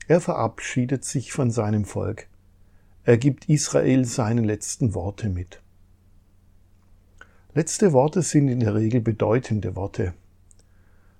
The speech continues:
Sie enthalten oft die komprimierte Weisheit eines Lebens. Sie reduzieren sich auf das Wesentlichste.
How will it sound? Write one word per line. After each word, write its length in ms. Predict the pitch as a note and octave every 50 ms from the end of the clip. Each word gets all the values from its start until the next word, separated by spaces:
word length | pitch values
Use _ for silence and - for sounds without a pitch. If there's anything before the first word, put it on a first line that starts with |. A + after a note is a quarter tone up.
| _ -
Sie 220 | - - D#3 D3
enthalten 560 | C3+ A#2+ A2+ G#2+ A#2+ C3+ D#3 E3 - C3 A#2+
oft 420 | - C#3+ D3+ - - - - - -
die 60 | A#2+
komprimierte 760 | - - C3 A#2+ A2 - A#2 A2 A2+ C3+ D#3+ D#3+ - A#2 G2+
Weisheit 680 | G#2 A2+ C#3 D3 - - - A#2 A2+ A2+ A2+ G#2+ -
eines 360 | A2 G2 G2 G2+ G#2 G#2 -
Lebens. 600 | G#2 F#2+ G#2 A#2 A#2 A#2+ G2 E2+ - - - - _ _ _ _ _ _ _ _ _ _ _ _ _ _ - - _ _ _ _ _ _ _ _ _
Sie 200 | - - - B2+
reduzieren 720 | A#2 C3 B2+ B2+ C3 - - - - E3 E3 F3 E3 C#3+ A2+
sich 240 | - - C3 - -
auf 160 | B2+ A#2+ -
das 320 | - A#2+ G#2 - - G#2
Wesentlichste. 960 | G#2 A2+ B2+ C3+ - - A#2+ G#2+ - A#2 G#2 - - - - - G#2+ F#2 E2+